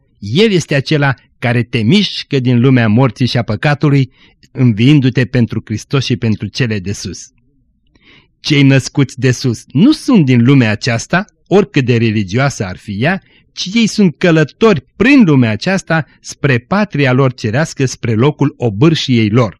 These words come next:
cerești. Se cunosc cei născuți din sus și prin faptul că umblă după lucrurile de sus,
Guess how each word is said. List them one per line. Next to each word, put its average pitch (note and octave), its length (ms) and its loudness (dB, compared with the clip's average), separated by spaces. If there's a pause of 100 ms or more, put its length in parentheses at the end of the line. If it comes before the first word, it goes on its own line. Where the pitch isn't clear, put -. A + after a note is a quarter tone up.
(220)
cerești. A2 520 -6 (880)
Se - 180 0
cunosc C4+ 340 0
cei B3 120 -2
născuți A3+ 380 0
din G#3+ 100 2
sus G#3+ 220 -2
și C4 120 -2
prin G#3 180 0
faptul G3+ 400 -4
că - 220 -2
umblă C#3+ 340 4
după A#2 280 -2
lucrurile A2+ 640 -2
de C#3+ 140 -2
sus, B3 400 0